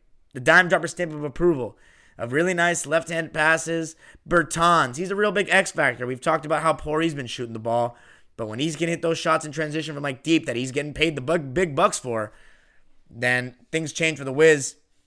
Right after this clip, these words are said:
I also thought Raul Neto was pretty good defensively, making smart plays, and Beal, unstoppable. So two wins in a row for the Wizards, maybe starting to trend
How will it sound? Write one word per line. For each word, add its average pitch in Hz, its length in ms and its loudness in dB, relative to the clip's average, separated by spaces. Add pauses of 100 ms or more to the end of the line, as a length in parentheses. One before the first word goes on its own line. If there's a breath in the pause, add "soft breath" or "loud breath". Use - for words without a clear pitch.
(440)
I 160 80 -2
also 185 160 2
thought 220 120 8
Raul 208 240 6
Neto 190 300 0
was 131 100 -4
pretty 120 200 -6
good 110 180 -4
defensively, 131 540 -6
making 127 200 -6
smart 127 360 -6
plays, 131 340 -2 (180 loud breath)
and 131 180 -8
Beal, 147 420 2
unstoppable. 139 760 -2 (260 loud breath)
So 135 280 -2
two 226 180 0
wins 254 220 2
in 226 60 0
a - 20 0
row 233 160 6
for 262 80 -4
the 202 80 0
Wizards, 214 360 4
maybe 226 800 -4
starting 226 360 -2
to 202 280 -14
trend 208 400 -4